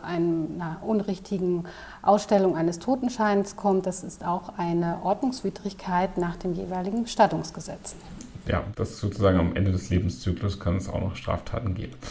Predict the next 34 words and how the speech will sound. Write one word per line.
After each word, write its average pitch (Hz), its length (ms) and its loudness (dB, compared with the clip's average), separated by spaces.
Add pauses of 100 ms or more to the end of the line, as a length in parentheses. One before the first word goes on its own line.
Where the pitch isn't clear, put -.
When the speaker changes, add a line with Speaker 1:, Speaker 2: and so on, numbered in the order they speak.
(340)
Speaker 1:
Ja, 190 140 8
Speaker 2:
als - 260 0
Arzt. - 160 -2
Speaker 1:
genau. 277 260 6
Speaker 2:
Eine 117 200 6
Frage 123 280 4
noch 110 160 6
zu - 120 -8
den 101 200 2
Bestechungsdelikten. 90 1500 -2
Das 95 180 0
ist 101 140 -4
ja 92 340 4
heiß 92 220 2
diskutiert 110 640 -2
worden 107 540 2
jahrelang. 98 800 2
Kannst - 220 -2
du 110 40 2
dazu 107 340 2
was 95 180 4
sagen, 95 240 4
wie 95 60 4
das 90 160 2
in 90 100 -2
der 87 100 2
Praxis - 480 -4
gerade 95 760 0 (120)
gehandhabt 95 540 -2
wird? 104 160 0
Das 98 60 -2
ist - 140 -6
ja 92 120 4
schon 92 420 0